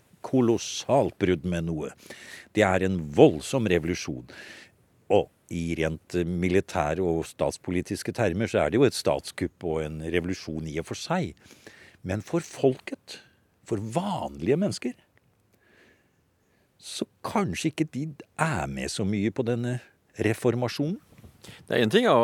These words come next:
Speaker 2: at ingen spurte dem. Eh, de fikk ikke sjansen til å gjøre sine stemmer hørt.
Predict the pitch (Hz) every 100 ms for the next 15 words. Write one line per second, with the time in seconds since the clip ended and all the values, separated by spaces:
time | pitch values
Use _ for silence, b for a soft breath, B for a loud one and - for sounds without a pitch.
0 | 110 131 98 - - 143 127 - - 127
1 | 127 117 113 113 117 117 - 101 113 113
2 | 90 101 107 101 110 90 85 95 95 98
3 | 80 90 135 - -